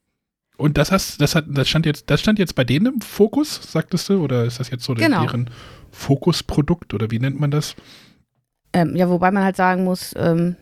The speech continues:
Speaker 2: ähm, man ka-, es ist, Noobs ist so aufgebaut, ähm, man hat acht verschiedene Level und jedes Level ist angegeben mit fünfzehn Minuten,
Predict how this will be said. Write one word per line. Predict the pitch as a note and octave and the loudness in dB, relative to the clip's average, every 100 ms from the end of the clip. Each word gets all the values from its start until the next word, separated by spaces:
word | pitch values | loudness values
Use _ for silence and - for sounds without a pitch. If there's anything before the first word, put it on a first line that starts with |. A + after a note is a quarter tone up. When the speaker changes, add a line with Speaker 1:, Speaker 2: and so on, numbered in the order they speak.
| _ - - | _ -20 -8
Speaker 2:
ähm, | F3 F3 F#3+ - - | -4 -4 -6 -16 -6
man | E3+ E3 | -2 -2
ka-, | - | -2
es | E3+ - | -2 -4
ist, | - _ _ - | -12 _ _ -4
Noobs | G3+ A3+ - | 0 0 -2
ist | F#3+ | 0
so | F#3 | 0
aufgebaut, | F3 F3+ F3 E3+ - | 0 0 0 0 0
ähm, | D#3+ D#3+ E3+ | -2 0 0
man | E3+ D#3+ | 0 0
hat | D#3+ - | 0 -2
acht | - | -2
verschiedene | F3 - F3+ E3 | -2 0 0 2
Level | D#3+ G3+ A#3+ A#3 - _ - - - - - _ - | 2 0 0 0 -6 _ -20 -20 -20 -20 -20 _ -4
und | F3+ F#3 - | 0 0 2
jedes | F3+ F3+ | 0 0
Level | E3+ E3 F3 E3+ E3+ - _ _ | 2 2 4 2 -2 -10 _ _
ist | - - | -10 0
angegeben | G3 G3 F#3+ | 2 4 2
mit | F3 | 0
fünfzehn | - A#3 - G#3 | 2 0 2 0
Minuten, | F#3+ F#3 F3+ F3+ | 2 0 0 -2